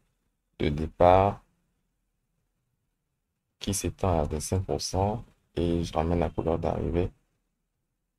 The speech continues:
Je garde toujours la, la bonne direction. Voilà. Je trouve que là, euh, c'est bien plus joli, c'est bien plus organisé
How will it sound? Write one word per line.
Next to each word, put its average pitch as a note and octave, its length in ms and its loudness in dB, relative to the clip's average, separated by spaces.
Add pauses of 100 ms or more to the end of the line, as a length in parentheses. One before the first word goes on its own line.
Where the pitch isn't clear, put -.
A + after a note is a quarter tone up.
(600)
Je D#2+ 280 -4 (180)
garde F2+ 240 4
toujours E2+ 260 -4
la, D#2 300 -2 (380)
la - 80 -4
bonne F2 220 0
direction. E2 500 -4 (2000)
Voilà. D#2 280 4 (800)
Je E2 60 -6
trouve A2 240 2
que B2+ 100 4
là, F#2+ 500 4 (380)
euh, E2 320 0
c'est F2 300 -2
bien F#2 440 -2 (140)
plus A2+ 540 0 (720)
joli, F2+ 440 -2 (320)
c'est - 160 -4
bien F2 220 2
plus G#2+ 320 -4
organisé E2+ 720 -2